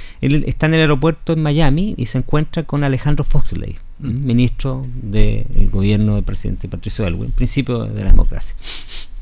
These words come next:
Speaker 1: Y con un grupo de asesores y le, y le pregunta, "Hola Alejandro, hola Andrés", le dice, se saludan. "Eh, ¿qué haces?". Le dice, "Voy viajando a China", le dice, eh, Oppenheimer a Foxley. "Ah, ¿y qué vas a hacer a China?". "Voy a ver, porque dicen que China es el futuro y allá se viene con todo".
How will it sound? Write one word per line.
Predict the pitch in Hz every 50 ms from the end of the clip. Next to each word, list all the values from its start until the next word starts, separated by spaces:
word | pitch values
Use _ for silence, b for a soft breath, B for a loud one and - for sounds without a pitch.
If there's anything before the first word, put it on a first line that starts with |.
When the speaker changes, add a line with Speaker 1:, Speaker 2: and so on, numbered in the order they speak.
| -
Speaker 1:
Y | - 151 151 160 170 165 - - -
con | - 139
un | 139 139 139
grupo | 123 139 147 135 151 151
de | 139
asesores | 127 - 123 - - 170 165 160 160 156 151 147
y |
le, | 139 135 131
y | - 143 -
le | 131 -
pregunta, | 123 143 156 185 185 165 - 165
"Hola | 175 233 233 226 208
Alejandro, | 196 180 - - - 208 196 180 202 -
hola | 214 214 202 196 190
Andrés", | 190 190 185 - 185 185
le | 180
dice, | 175 170 - 143
se | 143 143 135
saludan. | 143 143 147 160 170 165 156 156 156 b b b b b - - - -
"Eh, | 120 127
¿qué | 120 - 208
haces?". | 202 170 - - 104 95 101
Le | 110 110
dice, | 110 - - -
"Voy | 98 98 123 165 185
viajando | 170 175 147 - - 175 180 170 160
a |
China", | 143 - - 214 214 170 110 90
le | 87 90 95
dice, | 95 98 95 - - - 92 90 90 90 92 98 98 b b b b b b b -
eh, | - 95 90 90 -
Oppenheimer | - 110 90 110 101 95 - - 131 131 139 139 131 135 135 - -
a | - 110
Foxley. | 107 - 196 123 95 92 95 -
"Ah, | - - 226 247
¿y | 226 196
qué | - 233
vas | 254 262 214
a | 220
hacer | 208 - 233 226
a | 208 -
China?". | - - 233 - 107 107 B B B B -
"Voy | - 123 139
a | 123 131
ver, | 196 247 226 -
porque | - 104 107 104
dicen | 110 131 135 - 147 131
que | - 113
China | 104 - - 175 175 175 170 180 - -
es | - 151 156 156 - -
el | - - 120
futuro | - - 143 143 247 254 247 226 180
y | 147 123
allá | 113 151 170 143
se | - -
viene | 151 160 151 147 143
con | 139 147
todo". | 135 - - 156 110